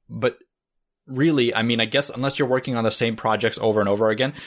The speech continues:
like, maybe if you're working in a web agency that only does WordPress sites from templates, this kind of stuff can be mitigated to a certain degree. I think that that's a scenario where you could probably get, get away with planning something and having it,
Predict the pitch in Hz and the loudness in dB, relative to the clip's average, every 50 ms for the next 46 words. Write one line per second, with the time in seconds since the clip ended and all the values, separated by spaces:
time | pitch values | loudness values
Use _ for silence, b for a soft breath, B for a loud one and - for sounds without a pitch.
0 | B B 135 120 120 131 143 160 175 185 180 175 156 135 131 135 139 - 139 127 | B B -4 -2 0 2 0 2 2 0 0 0 0 2 2 2 0 0 -2 0
1 | 127 117 113 104 98 107 104 110 - - 113 107 101 - 131 135 131 - - 143 | 0 2 2 2 2 2 0 0 0 0 -2 -2 0 0 0 0 0 2 2 2
2 | 139 131 117 - - 110 104 110 110 117 113 104 107 101 98 98 110 110 104 104 | 2 0 0 -2 -2 -2 0 0 0 0 0 0 0 0 0 0 0 -2 -2 -2
3 | - - 127 120 - - - 101 127 139 - - 104 98 - - 110 120 - - | -2 -2 -2 -2 -2 -2 0 0 0 0 -2 -4 -6 -4 -4 -4 -4 -4 -2 -2
4 | 151 160 208 - - - - B B B B B B B B B 107 123 127 - | -2 -2 -2 -4 -8 -8 -8 B B B B B B B B B -2 -2 -2 -2
5 | - 135 123 117 110 - - 117 - - 117 104 104 101 101 104 104 104 90 107 | -2 -2 -2 0 0 0 -2 -2 -2 -2 -2 -2 0 0 2 2 0 0 -2 -4
6 | 92 90 82 85 - - 101 87 - - 95 76 78 87 92 - 71 - - 139 | -8 -8 -8 -8 -6 -4 -2 -2 0 0 -2 -4 -4 -6 -8 -8 -8 -12 -12 -14
7 | - b b b b b b b b - - - 110 107 110 98 - 104 107 107 | -18 b b b b b b b b -4 -2 -2 0 0 0 0 0 0 0 0
8 | - - 110 - - 113 107 104 104 104 104 101 101 95 98 98 95 95 98 95 | -2 -4 -4 -4 -2 0 0 2 2 2 2 2 2 2 2 0 0 0 -2 -4
9 | - 113 104 - - 110 110 107 101 107 98 107 104 104 - 104 107 110 101 101 | -4 -4 -4 -2 0 0 0 0 0 -2 0 0 0 0 0 -2 -2 -2 -2 0
10 | 95 101 98 98 98 95 - - - 110 107 110 113 117 - - 127 120 - 143 | 0 0 2 2 2 0 -2 -2 -2 0 0 2 2 0 0 0 -2 0 0 0
11 | 127 123 113 104 104 107 104 101 101 101 101 101 - | 0 0 0 0 2 0 2 2 2 2 0 0 -2